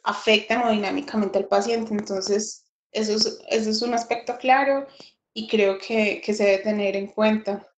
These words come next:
porque un paciente inestable hemodinámicamente definitivamente no, a no ser obviamente que nos lo podamos soportar con,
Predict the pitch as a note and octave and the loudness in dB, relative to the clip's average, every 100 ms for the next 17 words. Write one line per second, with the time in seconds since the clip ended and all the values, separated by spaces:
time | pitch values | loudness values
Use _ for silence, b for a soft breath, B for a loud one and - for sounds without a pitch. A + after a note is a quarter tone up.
0 | _ A3 A3 - G#3+ G3+ G3 G#3+ A3+ A3 | _ -14 -8 -2 0 -2 -4 -4 -2 -4
1 | A#3 A3+ - _ _ - A3+ G#3+ G#3+ G#3 | -4 -4 -6 _ _ -6 -2 -2 -2 -4
2 | G3+ G3+ G#3 A3 A#3+ A3+ A3 G#3 G#3 A3 | -4 0 0 0 0 0 0 0 0 -2
3 | A3+ A#3 A#3+ A3+ G#3 G3+ G3+ F#3+ G3 F#3+ | -4 -4 -4 -4 -4 -6 -6 -6 -6 -4
4 | G3 F#3 - b b b - G#3 G#3+ G#3+ | -4 -4 -10 b b b -2 0 2 2
5 | A3 A3+ A3+ A3+ A3+ A3 G#3 G3+ G3+ G3+ | 0 0 -4 -4 0 2 2 0 -2 0
6 | F#3 F3+ F#3+ - - G#3+ G3 F#3 - G3+ | 0 0 -4 -6 -8 -6 -4 -4 -4 -2
7 | G#3 G#3 | -2 -4